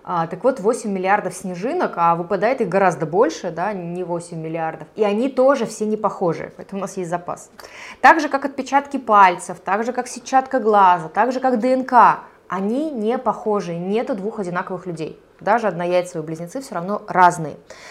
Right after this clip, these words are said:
Поэтому, а, вас, в вас уже есть уникальность, в вас уже есть сила, которую вы можете направить на то, чтобы ваша аудитория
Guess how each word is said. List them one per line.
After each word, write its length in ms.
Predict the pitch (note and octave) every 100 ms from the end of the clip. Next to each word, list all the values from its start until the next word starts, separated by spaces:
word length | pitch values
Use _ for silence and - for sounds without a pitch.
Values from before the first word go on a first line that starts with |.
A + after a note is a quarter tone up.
| - -
Поэтому, 640 | A#3+ C#4+ C4+ G#3+ E3+ D#3 -
а, 340 | F3+ F3 E3+ - - -
вас, 480 | F3+ A#3+ E4+ - - -
в 200 | E3 G3
вас 420 | G#3 E3 - - -
уже 280 | F3 F#3+ C#4+
есть 320 | G3 A3+ G#3+
уникальность, 640 | F#3 F3+ F3 D#3 D#3 - -
в 140 | E3+
вас 340 | F3+ A#3+ B3+ -
уже 340 | G3 F#3 A3+
есть 440 | B3+ G#3 A3 - - -
сила, 760 | - - B3 A3+ G3 G#3 C4+ - - _ _ -
которую 580 | A3 A3 A#3 A3+ G3+ F3+
вы 140 | F#3+
можете 480 | G#3 A3 G3+ F3 F#3+
направить 640 | F3 E3+ F3+ E3+ E3 D#3+
на 140 | F3 E3+
то, 360 | A3+ C4 F4 - - -
чтобы 320 | - - G3
ваша 320 | G#3+ A3+ G3+ G3
аудитория 1040 | F#3 F#3 F3+ G3 A#3+ D4+ E4+ A#3+ F3